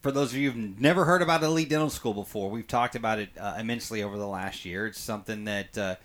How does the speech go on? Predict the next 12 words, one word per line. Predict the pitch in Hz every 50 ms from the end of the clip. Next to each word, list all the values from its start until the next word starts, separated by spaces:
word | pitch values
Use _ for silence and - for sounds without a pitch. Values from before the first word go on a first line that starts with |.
| - - - - - - - - - _
you | -
know, | 101
Doctor | 101 104 101 - -
Cosby | - 104 107 101 - 104
was | 95 101
like, | 98 - -
"You | 123 151
know | 196 233 214
what? | 175 151 170 175 127 - - -
Hey, | 120 120
look, | 123 143 139 113
I'm | 131 160 165 139